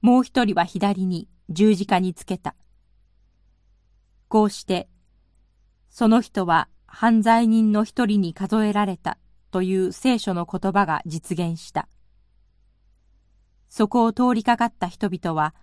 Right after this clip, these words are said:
頭を振りながらイエスを罵っていった。「おやおや、神殿を打ち倒し、三日で建てる者、十字架から降りて、自分を救ってみろ。」同じように、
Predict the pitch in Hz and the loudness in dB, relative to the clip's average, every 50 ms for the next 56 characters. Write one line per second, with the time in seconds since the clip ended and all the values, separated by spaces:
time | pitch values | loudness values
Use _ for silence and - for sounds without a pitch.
0 | _ _ _ _ _ _ - 165 190 - 240 233 220 247 233 202 196 - 196 202 | _ _ _ _ _ _ -2 -2 2 4 4 6 6 6 4 4 4 2 2 2
1 | 214 208 208 208 208 202 196 196 - - _ - 202 220 220 202 - - 185 175 | 4 2 2 2 2 2 2 2 0 -2 _ 0 2 4 4 2 2 -2 -2 -2
2 | 170 175 180 190 202 220 - - - - _ - 185 156 160 - - _ _ - | 0 0 2 2 2 2 0 -2 -12 -16 _ -8 -8 -8 -8 -10 -14 _ _ -4
3 | 160 - - - - - _ _ _ _ _ _ _ _ _ _ _ _ _ _ | -4 -4 -4 -14 -20 -20 _ _ _ _ _ _ _ _ _ _ _ _ _ _
4 | _ _ _ _ _ _ _ _ _ _ _ _ _ - 180 240 277 240 214 202 | _ _ _ _ _ _ _ _ _ _ _ _ _ 0 2 4 4 4 4 2
5 | 214 233 233 196 170 165 _ _ _ _ _ _ _ _ - - - - 220 240 | 2 0 0 -2 -2 -4 _ _ _ _ _ _ _ _ -20 -8 -2 2 2 4
6 | 240 214 240 233 240 233 220 214 226 226 - - - 247 226 226 240 - - - | 4 4 2 2 2 2 2 2 0 -2 -4 -2 2 2 4 4 2 0 -4 -6
7 | 180 - - - 190 185 202 202 - - - 269 226 277 277 262 254 - 269 254 | -6 -6 -6 -4 -2 0 0 -2 0 2 2 2 4 2 2 2 2 2 2 2
8 | 254 208 196 185 175 170 165 165 _ _ _ _ _ _ _ _ _ _ _ _ | 4 2 2 0 0 -2 -4 -6 _ _ _ _ _ _ _ _ _ _ _ _
9 | _ _ - 165 156 180 233 247 220 196 233 - 240 233 247 226 226 220 226 254 | _ _ -14 -6 0 2 2 2 2 2 2 2 2 2 4 4 4 4 4 2
10 | 220 202 - - 170 160 - - _ _ _ _ _ - 170 165 190 214 202 285 | 2 0 -2 -4 -8 -8 -8 -14 _ _ _ _ _ -12 -4 2 2 4 4 6
11 | 294 294 277 277 269 - - - 294 277 - - - 277 262 269 208 170 156 - | 4 4 4 4 2 0 -2 -2 -2 -2 -2 -2 0 2 2 2 0 -2 -4 -6
12 | _ _ _ _ _ _ _ _ _ _ _ _ _ _ _ _ _ _ _ _ | _ _ _ _ _ _ _ _ _ _ _ _ _ _ _ _ _ _ _ _
13 | _ _ _ _ _ _ _ _ _ _ _ _ _ _ _ - 185 208 220 233 | _ _ _ _ _ _ _ _ _ _ _ _ _ _ _ 2 4 4 4 4
14 | 196 202 214 233 233 220 196 170 165 160 - - | 2 2 0 0 2 0 0 -2 -6 -8 -12 -16